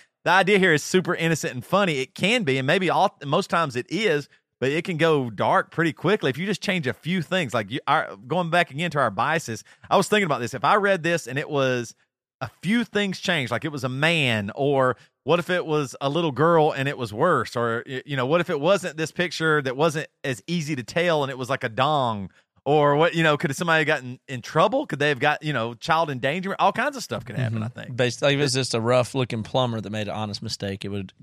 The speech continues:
Speaker 1: Right.
Speaker 2: go worse than the nice
Speaker 1: You would immediately
Speaker 2: mom
Speaker 1: go, "That
Speaker 2: child
Speaker 1: guy's
Speaker 2: was, yeah.
Speaker 1: bad,"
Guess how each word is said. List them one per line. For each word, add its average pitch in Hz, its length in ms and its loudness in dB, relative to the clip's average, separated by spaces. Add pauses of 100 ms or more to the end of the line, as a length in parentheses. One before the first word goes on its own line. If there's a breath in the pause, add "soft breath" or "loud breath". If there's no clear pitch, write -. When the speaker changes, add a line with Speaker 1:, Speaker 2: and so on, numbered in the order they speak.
Speaker 1:
Right. 170 320 0
Speaker 2:
go 107 120 -2
worse 98 360 -6
than 98 200 -8
the 95 100 -8
nice 101 160 -4
Speaker 1:
You 202 80 2
would 208 80 2
immediately 190 260 4
Speaker 2:
mom 143 80 2
Speaker 1:
go, 131 60 4
"That 160 60 6
Speaker 2:
child 190 100 4
Speaker 1:
guy's 147 140 6
Speaker 2:
was, 135 100 0
yeah. 98 60 -8
Speaker 1:
bad," 107 440 2